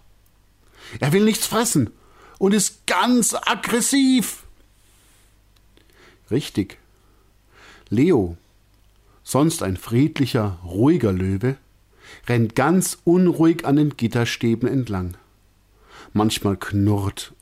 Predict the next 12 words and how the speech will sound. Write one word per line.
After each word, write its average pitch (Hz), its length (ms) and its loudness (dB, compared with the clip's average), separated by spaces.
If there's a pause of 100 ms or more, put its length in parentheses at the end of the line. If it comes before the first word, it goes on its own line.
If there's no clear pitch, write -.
und 120 160 -6
faucht - 520 -6
er. 87 140 -10 (1400)
„Leo 254 500 2 (300)
ist - 180 0
doch 247 140 0
der 233 140 2
Dreh- 254 360 0
und 240 160 2
Angelpunkt 240 640 0
meiner 226 240 2
Dressur. 208 640 2